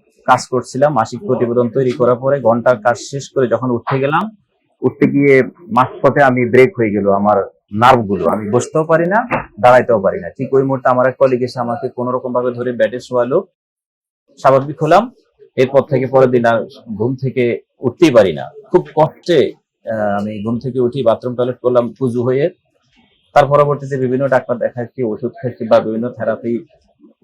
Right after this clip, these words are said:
দিচ্ছি, কিন্তু আমি আশানুরূপ ফল পাই নাই। এমআরআইও করছি। পরবর্তীতে ডা-, ডাক্তার শাহাদাত স্যারের এই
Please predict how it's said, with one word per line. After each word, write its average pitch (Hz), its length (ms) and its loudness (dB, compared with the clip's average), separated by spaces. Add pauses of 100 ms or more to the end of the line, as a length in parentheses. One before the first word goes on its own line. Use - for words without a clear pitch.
দিচ্ছি, 117 260 -6
কিন্তু 110 500 -4
আমি 98 340 -8 (840)
আশানুরূপ 143 420 -2
ফল 120 220 2
পাই 117 180 0
নাই। 135 200 -4 (420)
এমআরআইও 120 460 4
করছি। - 420 -2 (460)
পরবর্তীতে 127 760 4
ডা-, 107 400 -2
ডাক্তার 110 240 0
শাহাদাত 113 300 -2
স্যারের 120 460 0
এই 107 340 -8